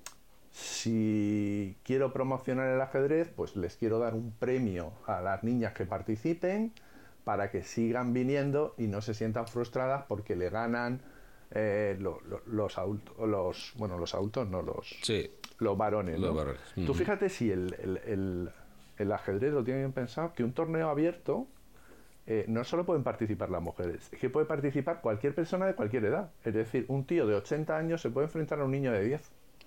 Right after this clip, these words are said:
Speaker 2: Muy bueno. Muy
Speaker 1: Y
Speaker 2: bueno,
Speaker 1: no hay
Speaker 2: eso.
Speaker 1: ningún problema, porque
Speaker 2: Ujú.
Speaker 1: es una cuestión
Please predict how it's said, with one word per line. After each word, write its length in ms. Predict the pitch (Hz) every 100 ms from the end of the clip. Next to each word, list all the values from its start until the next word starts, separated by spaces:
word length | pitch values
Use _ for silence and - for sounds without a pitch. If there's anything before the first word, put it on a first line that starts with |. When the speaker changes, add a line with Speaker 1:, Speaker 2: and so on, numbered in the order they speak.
| -
Speaker 2:
Muy 140 | 101
bueno. 260 | 92 92 - - - - - - - - - - -
Muy 160 | - 202
Speaker 1:
Y 20 |
Speaker 2:
bueno, 160 | 190
Speaker 1:
no 60 | 190
hay 80 | 135
Speaker 2:
eso. 100 | 120
Speaker 1:
ningún 160 | 135 120
problema, 380 | 135 220 127 - -
porque 200 | 113 110
Speaker 2:
Ujú. 60 | 135
Speaker 1:
es 80 | 160
una 100 | 139
cuestión 360 | 127 190 214